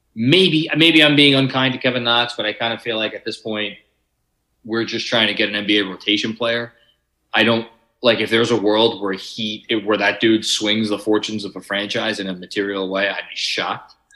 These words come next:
Um, same thing with Frank. And I, again, I love Frank, but I think his ceiling is as, like, can he, can the shot come around so he could be a guy that plays twenty minutes a night and helps you?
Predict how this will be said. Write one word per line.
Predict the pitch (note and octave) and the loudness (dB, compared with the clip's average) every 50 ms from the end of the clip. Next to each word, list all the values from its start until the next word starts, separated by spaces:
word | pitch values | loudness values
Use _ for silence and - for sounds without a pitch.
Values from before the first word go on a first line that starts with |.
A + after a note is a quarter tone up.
| _ _ _ _ _ _ _ _ _ _ _ | _ _ _ _ _ _ _ _ _ _ _
Um, | - G#2 G#2 G#2 G#2 G2+ G2 G2 F#2+ F#2+ F#2 F#2+ | -2 -2 0 0 0 0 0 -2 -2 -4 -4 -4
same | - - B2 A#2 A2 | -2 0 0 0 2
thing | A2+ A#2 A2+ | 0 0 0
with | G#2+ G#2+ | -2 -4
Frank. | - - B2+ B2+ B2+ B2+ B2 - - | 0 2 4 4 4 4 2 0 -2
And | A#2+ A2 | -2 0
I, | G#2+ G#2+ | 0 0
again, | A2 A2+ A2+ B2+ C#3 A2+ | 2 0 2 2 2 4
I | G#2+ G#2 | 4 4
love | A2 C#3 D#3 D3+ - | 4 4 4 2 2
Frank, | - A#2 A2 G#2 G2 - - | 2 2 2 2 0 -2 0
but | G#2+ G#2 G#2 G#2 G2+ G2 G2 - _ _ _ _ _ _ _ _ _ _ _ _ _ | 2 4 4 4 4 2 -2 -6 _ _ _ _ _ _ _ _ _ _ _ _ _
I | - A2 | -2 -2
think | G#2+ B2 A#2+ A2 F#2+ - - - _ _ _ _ _ _ _ | 2 2 0 0 -2 -6 -14 -20 _ _ _ _ _ _ _
his | - - A#2+ B2 A#2 A2+ - | -12 -2 2 4 4 4 4
ceiling | - - B2 B2+ C3+ B2+ A#2 A2 G#2+ | 4 4 4 6 6 6 4 4 4
is | G#2 G#2 F#2+ G2+ | 2 0 2 0
as, | G2+ G2+ F#2+ G2 G2+ G#2+ - - - G2+ - - | -2 -2 -2 -2 -4 -6 -6 -6 -10 -12 -12 -8
like, | G#2+ G#2+ G2+ G2+ G2+ - - _ _ _ _ _ _ _ _ _ _ _ _ _ _ _ _ _ _ _ | -4 -4 -4 -4 -4 -10 -20 _ _ _ _ _ _ _ _ _ _ _ _ _ _ _ _ _ _ _
can | - - A#2+ A#2 | 2 2 4 4
he, | A#2 A2+ A#2+ A#2 G#2+ - - - _ _ _ - | 4 4 4 4 2 2 -4 -14 _ _ _ -4
can | - A2+ A2 A2 | -2 0 0 0
the | A2 | 0
shot | G#2 - E3 D#3+ E3+ - | 2 4 4 4 4 2
come | - A#2 | 2 2
around | G#2+ G#2 G#2+ G#2 G#2+ G#2+ G#2+ | 2 2 2 2 2 0 -2
so | - G#2+ | -4 -2
he | G2+ A2+ A2 | 0 0 -2
could | A2+ A2 | 0 0
be | A2+ A2 | 2 2
a | A2 | 2
guy | G2+ G#2+ G2 G2+ G2+ G2+ | 2 2 2 2 0 0
that | G2+ G2+ - | 0 -4 -6
plays | - - A2+ G#2 G2+ - | -4 -2 0 0 0 -2
twenty | - - A2 G#2 G#2 | -6 -6 -4 -4 -4
minutes | G#2 G#2 G#2 G2+ - | -2 -4 -4 -4 -4
a | G#2+ | -6
night | G2+ G2+ G2+ G2+ G2 | -4 -2 -2 -2 -2
and | F#2+ F#2 | -4 -2
helps | - A2 - - - | -2 -2 -2 -2 -10
you? | - | -12